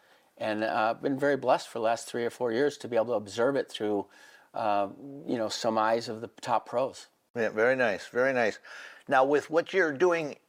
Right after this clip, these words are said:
Speaker 2: in, in looking at it from a business standpoint, but also from your personal involvement in playing the sport and, and having a good time with it,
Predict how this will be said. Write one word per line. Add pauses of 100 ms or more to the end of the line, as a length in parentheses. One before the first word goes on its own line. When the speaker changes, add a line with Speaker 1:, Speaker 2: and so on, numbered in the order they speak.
(140)
Speaker 2:
in, (100)
in
looking
at
it
from
a
business
standpoint,
but
also
from
your
personal
involvement
in
playing
the
sport
and,
and
having
a
good
time
with
it,